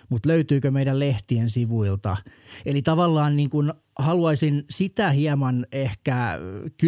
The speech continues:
kyseenalaistaa, että uutisoidaanko siinä vaiheessa, kun syntyy jonkunlainen epäily aina siihen syytteeseen ja oikeudenkäyntiin saakka,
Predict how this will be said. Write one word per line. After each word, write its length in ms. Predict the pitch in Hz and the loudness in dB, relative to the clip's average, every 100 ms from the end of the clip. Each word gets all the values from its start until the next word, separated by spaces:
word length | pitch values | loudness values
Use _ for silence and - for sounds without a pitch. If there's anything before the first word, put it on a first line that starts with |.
| 170 | 2
kyseenalaistaa, 920 | 175 147 131 123 127 - - 120 120 113 - - - - | 2 2 0 0 -2 -4 -2 -2 -2 -4 -8 -20 -20 -10
että 220 | 131 131 - | -6 -6 -2
uutisoidaanko 1080 | 175 175 156 147 143 139 135 120 139 135 - | -2 0 2 2 2 2 0 0 0 -2 -2
siinä 360 | - 175 165 139 | 0 2 2 0
vaiheessa, 680 | 156 170 143 135 - - 117 | 0 2 2 2 0 -2 -2
kun 240 | 139 127 | 0 0
syntyy 460 | 120 147 139 139 131 | 2 0 2 2 2
jonkunlainen 560 | 135 131 131 123 127 | 2 0 0 2 0
epäily 600 | 151 175 185 165 127 120 131 | 0 -2 0 2 2 2 2
aina 200 | 143 131 | 0 0
siihen 360 | - 131 127 | 0 0 2
syytteeseen 640 | 120 156 143 - 131 123 123 | 2 0 0 0 0 0 0
ja 80 | 135 | 0
oikeudenkäyntiin 760 | 151 135 120 113 117 110 120 | 0 0 0 0 -2 -2 -2
saakka, 640 | 113 143 135 113 _ 117 | 0 0 -2 -6 _ -6